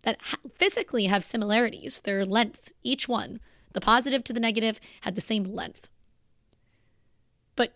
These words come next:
try to encompass other things besides just one simple statement. "I'm going to make a million dollars this year."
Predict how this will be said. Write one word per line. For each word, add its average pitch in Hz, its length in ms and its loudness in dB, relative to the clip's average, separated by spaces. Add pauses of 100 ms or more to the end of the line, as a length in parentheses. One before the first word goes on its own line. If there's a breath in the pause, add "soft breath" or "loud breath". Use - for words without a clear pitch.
(200)
try 294 440 6
to 269 460 0 (300 soft breath)
encompass 240 560 -2 (120)
other 247 360 4
things 220 720 -4 (380)
besides 247 480 6
just - 260 0
one 226 340 4
simple 196 640 2 (100)
statement. - 720 -4 (380)
"I'm 214 140 -6
going 214 340 2
to 202 100 -2
make 196 140 0
a 202 40 -2
million 185 240 0
dollars 185 320 -6
this - 200 -6
year." - 200 -10